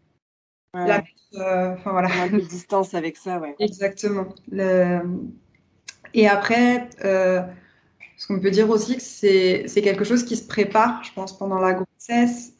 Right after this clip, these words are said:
Speaker 2: que c'est important d'aborder cette question-là,
Speaker 1: Mm.
Speaker 2: euh, de l'allaitement, du biberon, même si les choses sont, sont assez définies ou peut-être pas du tout, euh, on se dit, bon, on verra bien, ou, euh, voilà. Mais je pense que c'est important de pouvoir se préparer peut-être dans les deux sens.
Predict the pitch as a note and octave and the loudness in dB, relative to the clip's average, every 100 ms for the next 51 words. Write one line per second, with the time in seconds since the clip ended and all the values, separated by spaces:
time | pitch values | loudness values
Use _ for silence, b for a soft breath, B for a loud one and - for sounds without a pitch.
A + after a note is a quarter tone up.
0 | - G3 F#3 F#3 F3+ F#3 A#3+ B3 G#3+ G3 | -8 -8 -4 -2 -2 -2 2 4 4 2
1 | F#3+ F#3+ F#3 F#3+ - G3 - G3 F#3+ A3+ | 0 -2 -2 -6 -6 -8 -8 -6 -4 -6
2 | - b b b G3 G3 F#3 F3+ F3 G3 | -10 b b b -16 -6 -4 -4 -6 -4
3 | F#3 F3 F3 F3 G#3+ A3 A3+ F#3+ F3+ F#3 | 0 2 0 2 2 2 0 -2 -2 -4
4 | F#3 F#3+ A3 A#3 B3 C#4+ C#4+ B3 G#3 A#3 | -4 -2 2 4 6 6 6 6 6 4
5 | A#3 - G#3 F#3+ F#3+ F#3 F#3 F#3 F3+ - | 0 -2 -6 -6 -6 -4 -4 -4 -6 -8
6 | - - F#3+ F#3 G3+ F#3 G3 - G3+ A#3+ | -10 0 0 4 2 2 -2 -2 4 8
7 | A#3+ G3 F#3 F3+ G#3 F#3+ G3 - G#3 A3 | 8 6 -2 0 0 0 -2 -12 -8 -6
8 | A3+ G3 F3+ F3+ B B B _ F#3 F#3 | -2 0 0 -4 B B B _ -6 -4
9 | F3+ F#3+ F#3+ F#3 F#3 F#3+ F3+ F3 F#3 G3 | -2 0 2 2 2 0 -2 -2 -2 -2
10 | G#3 G3+ F#3 F3+ - - F#3 F3+ G#3+ G3+ | -4 -4 -4 -2 -4 -2 0 2 4 2
11 | - - A#3+ A#3+ G#3 G3+ G3 F#3+ - _ | 0 0 2 4 4 4 2 0 -6 _
12 | _ _ G#3 G#3 G#3+ G#3+ C#4 C#4+ F#3+ G3 | _ _ 0 2 2 2 2 2 2 0
13 | G3 - G#3 - G#3 G#3 C#4 - - C#4 | 2 0 0 0 0 2 2 2 4 4
14 | G#3 G3 G3 F#3+ F3+ A#3 A#3 G3 G#3+ - | 4 2 2 0 2 0 -2 -6 -8 -12